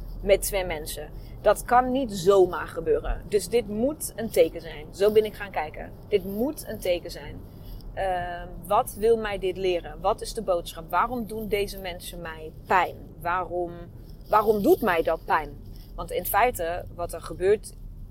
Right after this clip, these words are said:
is, zeg maar, in het kort, eh, is ik ben ten huwelijk gevraagd. En toen heb ik aangegeven, ja, maar ik heb wel nog ergens behoefte aan. Ik wil graag, eh, praten of elkaar zien. Of ik wil graag zus, ik wil graag zo.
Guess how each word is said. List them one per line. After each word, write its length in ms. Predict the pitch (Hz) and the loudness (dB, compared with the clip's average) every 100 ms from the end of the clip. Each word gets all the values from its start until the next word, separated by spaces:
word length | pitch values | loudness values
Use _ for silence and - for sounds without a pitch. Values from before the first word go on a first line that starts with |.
| - - - - | -16 -14 -14 2
is, 340 | 214 202 - | 4 4 2
zeg 220 | - 170 - | 0 -2 -2
maar, 260 | 156 - | -6 -4
in 60 | 160 | -6
het 180 | 151 - | -6 2
kort, 520 | 262 185 226 - - - - - - | 6 6 4 -2 -14 -14 -16 -16 -4
eh, 580 | 185 180 170 165 165 165 165 - - - - | 0 0 -2 -6 -10 -12 -14 -16 -18 -16 -8
is 120 | 185 | -6
ik 80 | 180 | -4
ben 120 | 190 | -4
ten 140 | 185 | -2
huwelijk 280 | 190 233 196 | 0 0 0
gevraagd. 560 | - - 165 214 - - - - | -4 -6 -4 -6 -10 -16 -18 -8
En 180 | 196 202 | -6 -4
toen 360 | - 208 196 185 | -4 -4 -6 -8
heb 200 | 190 185 | -2 -2
ik 100 | - | -2
aangegeven, 360 | 175 180 185 185 | -10 -12 -8 -4
ja, 120 | 190 | -2
maar 160 | 196 | -4
ik 60 | 185 | -4
heb 100 | 196 | -4
wel 140 | 202 | -4
nog 120 | 220 214 | -4 -4
ergens 340 | 196 175 - | -4 -6 -10
behoefte 480 | 185 202 269 - - | -4 -2 -2 -4 -6
aan. 380 | 135 135 226 302 | -6 -6 -8 -8
Ik 140 | - - | -10 -6
wil 180 | 175 165 | -6 -6
graag, 400 | 160 120 - - - - - - | -6 -8 -10 -20 -20 -20 -20 -10
eh, 180 | 151 175 - | -4 -4 -4
praten 800 | - 180 180 175 180 175 175 170 | -4 0 2 2 0 0 0 0
of 120 | - | -2
elkaar 340 | - - 131 139 | -8 -12 -12 -10
zien. 560 | 151 196 196 190 190 | -4 -4 -2 -6 -8
Of 120 | 180 151 | -8 -10
ik 100 | - | -8
wil 180 | 123 | -8
graag 220 | - 123 - | -8 -12 -8
zus, 380 | - 190 185 | 0 0 0
ik 80 | 156 | -8
wil 120 | 143 | -10
graag 240 | 131 - - | -12 -14 -6
zo. 320 | 185 202 | -2 0